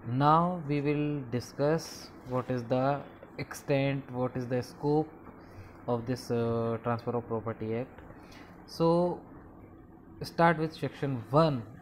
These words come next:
of this act. Uh, in section one, this is clearly written that generally the, uh, generally this act apply to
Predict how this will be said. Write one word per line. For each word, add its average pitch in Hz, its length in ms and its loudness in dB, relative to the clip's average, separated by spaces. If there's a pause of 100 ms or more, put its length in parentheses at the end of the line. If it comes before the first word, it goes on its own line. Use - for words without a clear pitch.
of 120 160 -2 (100)
this 120 180 -6 (160)
act. 123 360 -6 (640)
Uh, 120 380 2 (1200)
in 180 160 2
section 175 540 -2
one, 127 280 2 (2000)
this 143 180 -2
is - 120 -18 (100)
clearly 165 400 4
written 127 320 0
that 120 380 -2 (340)
generally 165 400 -2
the, 175 200 4 (100)
uh, 139 380 4
generally 156 400 2
this 175 340 -4
act 151 400 4 (1000)
apply 131 320 4
to 147 200 0